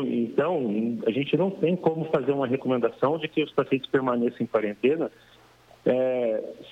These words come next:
sem que, sem que a gente comprometa o, a chance, a possibilidade de cura desse paciente. Então, por isso a recomendação,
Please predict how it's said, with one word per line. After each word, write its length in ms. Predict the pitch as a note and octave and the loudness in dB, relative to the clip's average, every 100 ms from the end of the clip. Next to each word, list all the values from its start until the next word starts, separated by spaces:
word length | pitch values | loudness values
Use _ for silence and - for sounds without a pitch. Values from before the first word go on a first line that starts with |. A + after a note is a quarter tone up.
| - | -2
sem 300 | C#3+ C#3+ E3+ | 0 2 -2
que, 1080 | F3+ - E3+ E3+ E3+ E3 D3+ C#3+ B2 A2+ - - - - | -4 -2 0 2 0 0 0 0 0 -2 -4 -10 -18 -2
sem 180 | C#3 D3 | -2 0
que 120 | D3 | 0
a 60 | D#3 | 0
gente 260 | E3 F3 - | 0 -2 -4
comprometa 1120 | - G3+ G3+ G3+ F3 C#3 D#3 E3+ F3+ F#3+ - | -2 -2 0 0 2 0 0 0 -2 -2 0
o, 1200 | D#3 E3 E3 D#3 D3+ C#3+ B2+ A#2+ A#2 A2 G2+ G2+ F#2+ - - _ _ _ _ - | 2 2 2 0 0 2 0 0 0 0 -2 -4 -8 -12 -20 _ _ _ _ -2
a 160 | B2+ B2+ - | -2 -2 -2
chance, 680 | B2 C3 F3 - - G#2 - - | 0 2 0 -2 -2 -2 -4 -2
a 100 | A#2+ | -2
possibilidade 1160 | - - E3 E3+ D#3 D3+ C#3+ A#2 A#2 C#3 E3 E3 | 0 0 0 2 0 2 0 0 0 2 0 -2
de 100 | F3+ | -2
cura 360 | F#3+ C#3 C#3+ D#3 | 0 0 2 2
desse 240 | E3 - | 0 -2
paciente. 680 | - F#3 - C#3 F#2+ - - - - - _ | -2 0 0 -2 -2 -8 -16 -20 -20 -20 _
Então, 180 | A#2 A#2 | -2 2
por 180 | B2 | 2
isso 240 | A#2+ C#3 E3 | 0 0 0
a 40 | |
recomendação, 1000 | C#3 D#3 C#3 C#3 C3 G#2+ - A#2 D3+ F3 | 0 0 0 2 2 0 0 0 0 -4